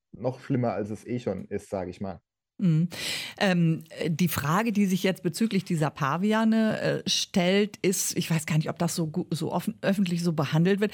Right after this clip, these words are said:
Speaker 2: Wie sind die eigentlich getötet worden und was ist mit denen passiert?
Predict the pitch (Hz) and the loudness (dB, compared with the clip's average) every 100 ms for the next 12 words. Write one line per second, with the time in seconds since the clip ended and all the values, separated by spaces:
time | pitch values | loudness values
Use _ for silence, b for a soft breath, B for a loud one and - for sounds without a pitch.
0 | B B B 131 120 170 170 214 240 - | B B B 2 4 4 6 4 2 -2
1 | - 220 233 - 247 226 240 240 233 220 | -2 2 2 2 -2 0 0 0 0 0
2 | 214 214 208 202 214 214 220 269 202 147 | 2 4 4 4 2 4 4 4 4 4
3 | 143 131 - 131 143 | 2 0 0 -2 -4